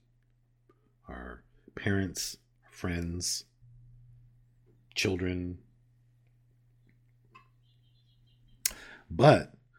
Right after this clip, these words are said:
the ex-problem drinker who has found the solution, who is properly armed with facts about himself, can generally win the entire confidence of another alcoholic in a few hours. Until such an understanding is reached,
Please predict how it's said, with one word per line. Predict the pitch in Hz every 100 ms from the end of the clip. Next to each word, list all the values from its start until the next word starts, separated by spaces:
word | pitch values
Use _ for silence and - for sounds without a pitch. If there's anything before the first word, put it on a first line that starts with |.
| _
the | - -
ex-problem | 120 - - 131 123 113
drinker | 117 131 69
who | - 78
has | 78
found | - 107 110 110
the |
solution, | 104 - 98 107 73
who | 69 -
is | -
properly | - 107 98 101
armed | 92 104
with | 101
facts | 101 101 -
about | 90
himself, | 90 87 98 92 - - - -
can | 107
generally | 95 98 98 90
win | 95 92
the | 90
entire | 85 110 98
confidence | - 101 90 92 -
of | 92
another | 90 87
alcoholic | 90 87 - 90 90
in |
a | 85
few | 101 95
hours. | 95 - - - - - -
Until | - - 113
such | - 107 104
an |
understanding | 104 104 98 - 101 92
is | 82
reached, | 92 147 -